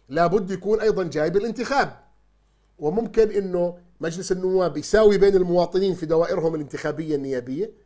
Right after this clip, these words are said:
يعني الصوت الواحد، المواطن الواحد له صوت واحد في دائرة انتخابية مثلًا واحدة. الأعيان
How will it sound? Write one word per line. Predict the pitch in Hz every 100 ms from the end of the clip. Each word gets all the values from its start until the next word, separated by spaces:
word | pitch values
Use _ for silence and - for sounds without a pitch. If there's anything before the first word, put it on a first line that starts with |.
| _
يعني | 127 127 143 170 _ _ _ _ _ _
الصوت | - - 175 180 180
الواحد، | 165 175 - 254 - _ _ _ _ _ -
المواطن | 143 185 226 220
الواحد | 214 220 202 247 208
له | 180 202
صوت | 214 202 190
واحد | 156 - 139 - _ _
في | 170
دائرة | 175 226 220
انتخابية | 196 190 - 156 135 127 131 _ _ _ -
مثلًا | 180 185 190
واحدة. | 175 131 117 117 _ _ _ _ _ _ _ _ _ _
الأعيان | 156 180 214 269 254 233